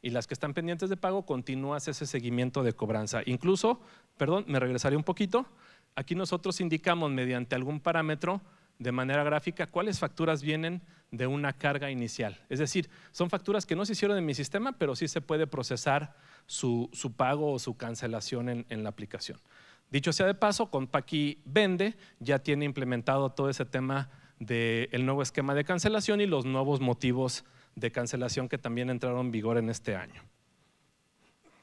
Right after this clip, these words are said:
Eh, un punto importante, a mí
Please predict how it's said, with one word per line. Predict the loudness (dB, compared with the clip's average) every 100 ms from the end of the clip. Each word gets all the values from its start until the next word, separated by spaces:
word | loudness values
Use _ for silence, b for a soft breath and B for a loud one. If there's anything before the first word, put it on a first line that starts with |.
| _ _ _ _ b b b b b b b b b _ _ _ _ -20 -20 _ _ _ _ _ _ _ _
Eh, | -4 -2 -2 -6 _ 2
un | 2
punto | 4 2 0
importante, | 0 0 2 2 0 0
a |
mí | 2 2 2